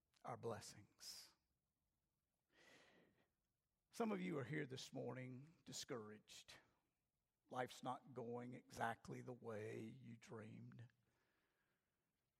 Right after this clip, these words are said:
Things are going on in your personal life, stress at work. Maybe you've got financial issues, strain in your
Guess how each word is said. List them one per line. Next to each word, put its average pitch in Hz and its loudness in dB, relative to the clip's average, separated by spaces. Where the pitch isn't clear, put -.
Things 135 -2
are 131 -6
going 127 0
on 123 0
in 120 -4
your 120 -4
personal 123 -2
life, 123 0
stress - 0
at - -6
work. 120 0
Maybe 123 -2
you've 123 -2
got 127 0
financial 120 -4
issues, 127 -6
strain 127 -2
in 120 -6
your 117 -6